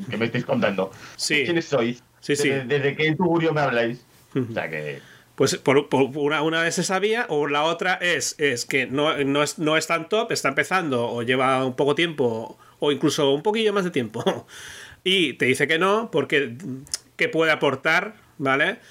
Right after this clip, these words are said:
Speaker 2: Y además que le da mucha vergüenza, por ejemplo. Cuando yo le digo a un tío, aunque sea el último matao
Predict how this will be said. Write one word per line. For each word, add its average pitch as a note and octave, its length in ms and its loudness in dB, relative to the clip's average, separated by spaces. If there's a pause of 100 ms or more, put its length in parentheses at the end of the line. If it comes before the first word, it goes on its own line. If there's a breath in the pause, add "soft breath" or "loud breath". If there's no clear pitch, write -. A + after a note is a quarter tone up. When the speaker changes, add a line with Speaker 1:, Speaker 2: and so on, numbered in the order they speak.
(300 loud breath)
Speaker 2:
Y - 100 -2
además C3 320 2
que D3+ 80 2
le C3+ 80 4
da B2+ 60 2
mucha C3 200 0
vergüenza, G#2+ 500 -4
por A#2+ 120 -6
ejemplo. F#2+ 380 -10 (400 loud breath)
Cuando D3 240 0
yo E3+ 140 2
le A3 100 2
digo G#3+ 180 2
a - 40 2
un G3 140 -2
tío, C#3 300 2
aunque C3+ 320 0
sea D#3+ 260 0
el G3 80 0
último G3 360 0
matao B2 480 -2